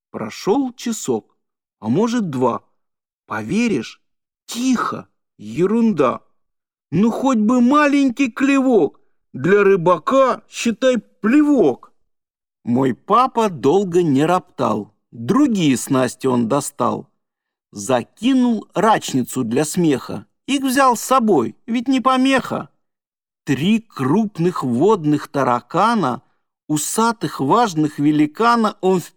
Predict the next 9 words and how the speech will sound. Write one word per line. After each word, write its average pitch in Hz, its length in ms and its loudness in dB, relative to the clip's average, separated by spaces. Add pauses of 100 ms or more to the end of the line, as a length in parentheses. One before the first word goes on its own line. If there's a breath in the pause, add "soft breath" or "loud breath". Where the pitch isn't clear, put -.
первый 233 440 2
раз 226 300 2
достал 185 580 0
тогда. 147 600 -2 (560)
«Ага», 156 800 2 (100)
решил, 156 640 0 (360)
«так 233 280 2
бы 240 160 2
всегда». 180 840 0